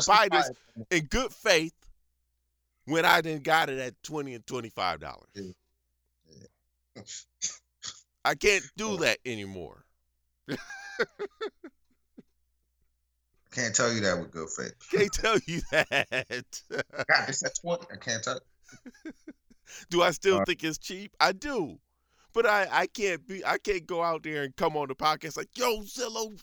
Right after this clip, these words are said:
Speaker 1: it's at support. You gotta get it." Like, you may not hear me talk about Zillow a lot anymore. You, you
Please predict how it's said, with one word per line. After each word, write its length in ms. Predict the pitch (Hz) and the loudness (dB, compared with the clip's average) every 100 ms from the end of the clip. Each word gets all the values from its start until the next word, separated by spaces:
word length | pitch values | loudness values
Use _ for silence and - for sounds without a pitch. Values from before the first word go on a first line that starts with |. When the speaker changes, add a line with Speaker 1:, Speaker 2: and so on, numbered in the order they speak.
| - | -12
Speaker 1:
it's 180 | 214 - | -10 -4
at 140 | 220 | -4
support. 540 | - 220 - 208 226 165 | -2 -6 0 2 2 2
You 160 | 233 | -8
gotta 340 | 180 233 233 214 | -2 0 0 -2
get 260 | - 220 | -6 -8
it." 120 | 214 233 | -6 -6
Like, 180 | 190 - - - _ _ | -8 -10 -20 -20 _ _
you 160 | 190 262 | -4 2
may 200 | 277 240 | 2 4
not 200 | 226 196 | 4 4
hear 180 | 190 214 | 4 0
me 80 | 180 | 0
talk 260 | 185 180 | 0 0
about 220 | 156 131 117 | 2 0 0
Zillow 360 | 143 127 98 | -2 -2 -4
a 40 | 80 | -4
lot 240 | 78 60 | -6 -6
anymore. 320 | 82 82 87 | -10 -10 -8
You, 180 | 143 202 240 226 | -8 -10 -10 -4
you 160 | 311 | -4